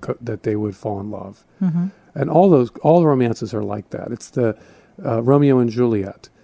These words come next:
Speaker 1: separated by their family quarrels. And it's the in spite of quality of love, not the because of quality of love, that makes for romance.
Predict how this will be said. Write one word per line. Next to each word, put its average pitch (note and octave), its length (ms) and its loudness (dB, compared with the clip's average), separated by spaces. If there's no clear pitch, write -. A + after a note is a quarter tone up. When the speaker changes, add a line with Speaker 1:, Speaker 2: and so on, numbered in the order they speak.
Speaker 1:
separated B2 600 2
by A2+ 140 -2
their G#2+ 120 0
family A2 380 -4
quarrels. G#2 360 -4
And B2+ 120 -4
it's - 140 -10
the C#3 160 -2
in A#2+ 80 -2
spite D#3 440 0
of B2+ 180 0
quality G2+ 380 0
of F#2+ 120 -10
love, G2+ 300 -8
not A2+ 240 -8
the B2+ 60 -4
because A2 420 -6
of G2 200 -6
quality G2+ 320 -10
of F#2+ 140 -16
love, G2+ 240 -12
that G2 100 -14
makes G#2 220 -12
for A2 160 -12
romance. G2+ 640 -14